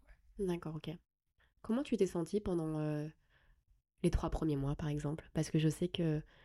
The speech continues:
Speaker 2: bah, du coup, euh, comme vous avez essayé pendant quatre mois et que t'avais hâte de voir le signe positif sur le test, euh, j'imagine que t'avais plein d'interrogations, plein de
Speaker 1: Ah ouais, mais
Speaker 2: hâte,
Speaker 1: on
Speaker 2: plein
Speaker 1: était
Speaker 2: de
Speaker 1: dans
Speaker 2: questionnements.
Speaker 1: l'euphorie, hein, bien
Speaker 2: Ouais.
Speaker 1: sûr. On commence déjà à regarder, euh, comment on va décorer la chambre, comment on va aménager la maison.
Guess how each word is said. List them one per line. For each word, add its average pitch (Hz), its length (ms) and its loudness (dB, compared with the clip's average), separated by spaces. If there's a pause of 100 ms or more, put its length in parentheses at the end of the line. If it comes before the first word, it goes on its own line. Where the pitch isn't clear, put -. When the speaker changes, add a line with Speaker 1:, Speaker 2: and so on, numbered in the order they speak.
(320)
Speaker 2:
bah, 156 80 2
du 156 120 -2
coup, - 260 0
euh, 151 160 4
comme 160 220 2
vous 160 120 4
avez 156 180 4
essayé 170 240 2
pendant 151 240 4
quatre 160 220 0
mois 165 240 2
et 160 60 0
que 147 440 2 (200)
t'avais 156 300 0
hâte 170 120 4
de 160 100 2
voir 156 140 2
le 151 80 0
signe 156 240 0
positif 156 420 -4
sur - 120 -6
le 147 100 0
test, - 400 0 (520)
euh, 143 220 4
j'imagine 151 440 2
que 170 80 -2
t'avais 147 200 4
plein 165 160 0
d'interrogations, 160 840 2
plein 170 200 0
de 156 100 6
Speaker 1:
Ah 208 60 10
ouais, 233 100 10
mais 226 60 6
Speaker 2:
hâte, - 20 6
Speaker 1:
on 196 40 6
Speaker 2:
plein 190 80 6
Speaker 1:
était 185 100 6
Speaker 2:
de 175 60 6
Speaker 1:
dans 190 140 6
Speaker 2:
questionnements. 185 360 4
Speaker 1:
l'euphorie, 254 260 6
hein, 214 140 4
bien 185 120 4
Speaker 2:
Ouais. 180 160 6
Speaker 1:
sûr. 233 240 4
On 202 80 4
commence 180 300 2
déjà 190 240 4
à 175 40 -6
regarder, 196 640 0
euh, 226 400 -2
comment 202 240 4
on - 20 2
va 202 120 2
décorer 196 340 0
la 190 140 0
chambre, 220 680 2
comment 196 300 4
on 190 40 2
va 190 100 2
aménager 190 420 4
la 190 80 2
maison. 190 280 6